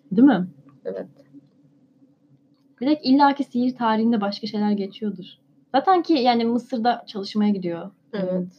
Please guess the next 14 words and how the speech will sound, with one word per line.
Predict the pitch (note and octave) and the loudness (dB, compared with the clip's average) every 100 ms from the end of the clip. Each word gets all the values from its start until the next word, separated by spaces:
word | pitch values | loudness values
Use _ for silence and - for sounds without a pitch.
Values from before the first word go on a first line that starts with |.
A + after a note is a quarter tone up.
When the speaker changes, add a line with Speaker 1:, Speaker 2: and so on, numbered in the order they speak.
| G#3+ | 2
Speaker 1:
Bill | G#3+ | 2
miydi? | G3+ E3 D#3 F#3 _ - | 2 -2 -8 -16 _ -10
Speaker 2:
Bill. | G3 G3 _ _ _ - | -10 -10 _ _ _ -10
Speaker 1:
Bill. | F#3 - - | -10 -12 -8
Bir | G#3+ | -2
de | A#3+ - | -2 0
Romanya'ya | G3 G#3 A3 G#3+ G3 | -2 2 2 2 0
gidiyordu. | F#3+ F3 E3 E3+ - | -2 -4 -8 -10 -8
Diğerinin | F#3+ G3+ G3+ | -6 -4 -4
adı | G3 | -6
Speaker 2:
Charlie. | G3 G#3+ G3 F#3 | -6 -4 -4 -6
Speaker 1:
neydi? | F#3+ | -10
Charlie. | - F#3 F3+ E3+ F3+ _ _ _ _ _ _ _ | -10 -8 -8 -12 -18 _ _ _ _ _ _ _
Yani | F#3+ G3 G3 | -2 0 -2